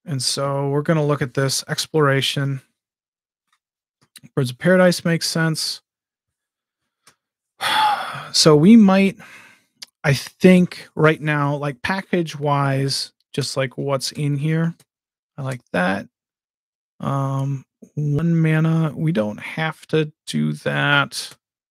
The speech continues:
Utopia Sprawl isn't really on theme, doesn't really work in here. I like Crypt of the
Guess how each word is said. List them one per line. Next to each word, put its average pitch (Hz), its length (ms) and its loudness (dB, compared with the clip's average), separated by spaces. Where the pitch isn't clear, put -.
Utopia 151 340 0
Sprawl 143 580 0
isn't 143 260 -4
really 139 200 -4
on 135 320 -6
theme, 190 320 2
doesn't 143 260 -4
really 139 180 -6
work 147 300 -4
in 143 160 -4
here. 151 300 -4
I 151 100 -4
like 156 360 -2
Crypt - 280 -4
of 139 100 -6
the 131 100 -14